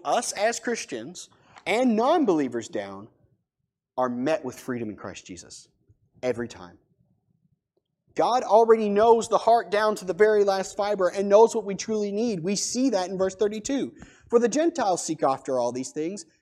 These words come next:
and your heavenly Father knows that you need them all." He's not surprised at your need.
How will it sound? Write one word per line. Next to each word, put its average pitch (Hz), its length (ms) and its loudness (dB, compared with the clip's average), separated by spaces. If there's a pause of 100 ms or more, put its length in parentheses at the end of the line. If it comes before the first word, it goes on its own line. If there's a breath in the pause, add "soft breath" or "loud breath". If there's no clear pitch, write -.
(140)
and 240 100 0
your 311 120 0
heavenly 302 320 0
Father 294 260 -2
knows 277 400 2
that 247 140 -4
you 247 100 -4
need 262 160 -4
them 269 120 0
all." 349 340 -2 (1200)
He's 392 180 -2
not 359 180 0
surprised 147 540 0
at 139 100 -6
your 139 140 -4
need. 214 460 -4